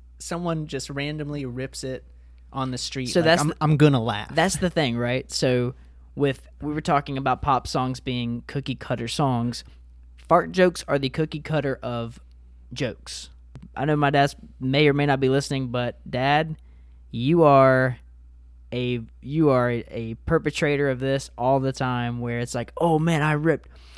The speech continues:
Speaker 2: that was so bad," or like, "I just shit my pants," you know? And it's like,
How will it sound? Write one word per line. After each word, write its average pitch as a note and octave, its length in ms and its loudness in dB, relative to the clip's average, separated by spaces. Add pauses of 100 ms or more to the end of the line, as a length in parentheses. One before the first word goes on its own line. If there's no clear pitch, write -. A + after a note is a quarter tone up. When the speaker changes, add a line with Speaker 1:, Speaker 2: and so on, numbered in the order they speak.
(280)
Speaker 2:
that D#3+ 180 -2
was C#3 120 -4
so D#3 280 2
bad," D3+ 540 -4
or C#3 100 -4
like, C#3 340 -6 (580)
"I D3 60 -4
just C3 300 -10 (100)
shit - 380 -6
my C#3 120 -2
pants," D3 560 -2
you D3 120 -4
know? D3 240 0
And D3 160 -2
it's E3+ 100 -4
like, D#3 140 -2